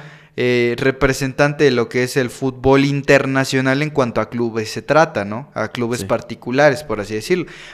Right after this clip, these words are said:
Speaker 1: Porque, pues, obviamente tenemos el Mundial de Fútbol, ¿no? Por ejemplo, es una, es una liga muy grande, pero, pues, no son equipos particulares, son equipos que están representando a un país. Pero la Champions League,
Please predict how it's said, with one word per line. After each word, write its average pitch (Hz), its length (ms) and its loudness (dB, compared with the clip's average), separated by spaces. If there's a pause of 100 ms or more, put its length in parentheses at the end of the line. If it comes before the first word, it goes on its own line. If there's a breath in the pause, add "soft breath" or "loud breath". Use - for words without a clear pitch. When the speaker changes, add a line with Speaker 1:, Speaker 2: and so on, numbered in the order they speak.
Speaker 1:
Porque, 247 220 2
pues, 156 140 2
obviamente 156 440 2
tenemos 123 400 -4
el 110 80 0
Mundial 107 360 -2
de 104 120 0
Fútbol, 131 540 4
¿no? 156 140 -2
Por 104 140 -4
ejemplo, 143 440 -4 (400 loud breath)
es 107 180 -10
una, 113 380 -6
es 101 200 -10
una 110 200 -6
liga 117 480 0 (200 loud breath)
muy 131 280 0
grande, 156 340 2
pero, 139 260 0
pues, 113 140 -8
no 117 160 -6
son 117 260 -6
equipos 113 380 -8
particulares, 147 680 -4
son 113 160 -6
equipos - 400 -10
que 117 60 -6
están 107 260 -6
representando 101 720 -8
a - 20 -12
un 95 60 -18
país. - 340 -10 (300 loud breath)
Pero 135 260 6
la 117 420 0
Champions 143 520 -8
League, 180 260 -2